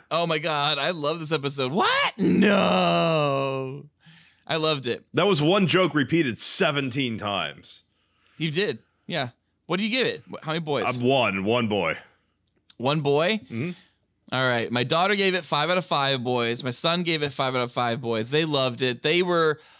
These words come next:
Speaker 1: losing it on every what no. Every time Forky said what no, it was a barrel of laughters.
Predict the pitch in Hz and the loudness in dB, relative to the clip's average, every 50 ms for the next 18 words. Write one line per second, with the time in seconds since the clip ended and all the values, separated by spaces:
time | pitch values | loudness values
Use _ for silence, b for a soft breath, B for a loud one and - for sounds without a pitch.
0 | B B B B - - 120 127 135 151 175 214 247 269 277 254 302 302 294 294 | B B B B -12 -8 -6 -2 0 2 4 4 4 4 2 2 0 0 2 2
1 | 294 294 302 269 - 170 165 160 160 - 147 160 180 208 214 214 226 254 254 247 | 2 2 0 0 0 0 0 0 0 -2 0 0 2 0 0 0 0 0 0 0
2 | 220 185 175 156 147 135 - 131 127 127 120 117 117 113 110 - - 143 160 185 | 0 2 2 2 0 0 -2 -2 0 0 0 0 0 -2 -2 -4 -4 -2 -2 0
3 | 220 254 247 - 240 226 233 240 214 220 - 208 214 226 226 240 220 214 233 220 | 0 -2 0 0 0 0 2 0 0 0 0 0 0 0 -2 -6 -6 -2 -2 0
4 | 190 165 160 160 165 175 180 196 196 175 180 180 180 185 196 214 226 240 240 233 | 0 0 -2 0 2 2 2 0 0 -2 -2 0 2 2 2 2 4 4 2 2
5 | 202 - - 139 151 165 165 170 170 165 156 - - 160 165 160 156 151 156 151 | 0 -2 -2 -2 0 2 2 2 2 0 0 -2 -2 0 0 2 2 2 0 0
6 | 135 - - - 135 - _ _ _ - 175 175 185 185 190 185 185 185 180 165 | -4 -6 -8 -14 -20 -20 _ _ _ 0 2 2 4 4 4 4 2 2 0 0
7 | 170 156 151 156 143 139 139 139 - - 151 143 139 135 - | -2 -2 -2 -2 0 0 -2 -4 -4 -2 -2 -2 -2 -2 -6